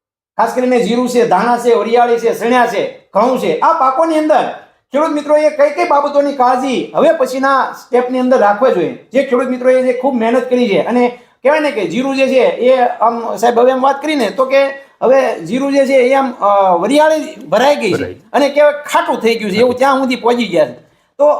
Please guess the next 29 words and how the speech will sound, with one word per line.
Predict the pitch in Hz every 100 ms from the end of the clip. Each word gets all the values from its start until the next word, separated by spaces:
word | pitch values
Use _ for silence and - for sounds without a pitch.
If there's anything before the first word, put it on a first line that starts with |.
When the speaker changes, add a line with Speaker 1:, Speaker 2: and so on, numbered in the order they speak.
| -
Speaker 1:
હવે | 190 359
જે | 339 320
છે | 294
એ | 254 165 262 294
પિયત | - 262 277
આપવાનું | 254 254 262 240
બંધ | 226 254
થયું | 240 233
છે | 233
અને | 220
પિયત | 180 220 254 294
જે | 247 247
છે | 240
એ | 190 - 247
આપવા | 214 214 247 240 240 170
બંધ | 196 247
થયા | 240 240
પછી | 240 254 247 - - _
અને | 240 269
પોષણ | 226 247 285 269
માટે | 262 254
જે | 247 240
છે | 240
કેવી | 233 233
કેવી | 233 233 233
કામગીરી | 196 208 214 220 214
કરવાની | 196 233 240
હોય | 196 175 - - _ _
અને | 208 208 214 247 185 -